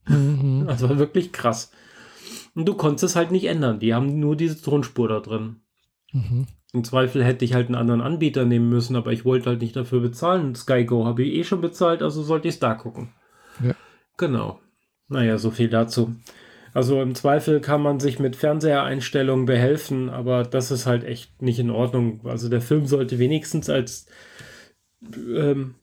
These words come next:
Speaker 2: zwei Punkt null auch abgemischt sein, dass man den, äh, auf dem normalen Fernseher gucken kann. Nicht jeder
Speaker 1: Ja.
Speaker 2: hat ein fünf Punkt eins Soundsystem bei sich zu Hause stehen.
Speaker 1: Ja, klar.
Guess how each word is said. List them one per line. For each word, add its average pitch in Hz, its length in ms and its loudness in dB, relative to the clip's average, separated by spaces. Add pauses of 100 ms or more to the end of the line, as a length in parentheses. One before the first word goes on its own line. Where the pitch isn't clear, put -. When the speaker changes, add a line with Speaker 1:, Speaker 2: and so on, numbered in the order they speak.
(760)
Speaker 2:
zwei 131 240 2
Punkt 131 320 0
null 139 220 4
auch 135 240 2
abgemischt 127 580 0
sein, 131 360 0
dass 120 200 -2
man 127 280 2
den, 117 480 2
äh, 113 320 -2
auf 120 160 -6
dem 127 100 2
normalen 120 400 2
Fernseher 127 440 0
gucken 139 300 -2
kann. 113 220 -2
Nicht 135 240 0
jeder 139 240 4
Speaker 1:
Ja. 123 60 4
Speaker 2:
hat 120 160 0
ein 120 60 -4
fünf 131 280 0
Punkt 120 160 -4
eins 127 260 0
Soundsystem 120 560 2
bei 120 100 2
sich 117 200 0
zu 110 140 0
Hause 113 260 0
stehen. - 360 -8 (560)
Speaker 1:
Ja, 143 140 2
klar. 135 320 0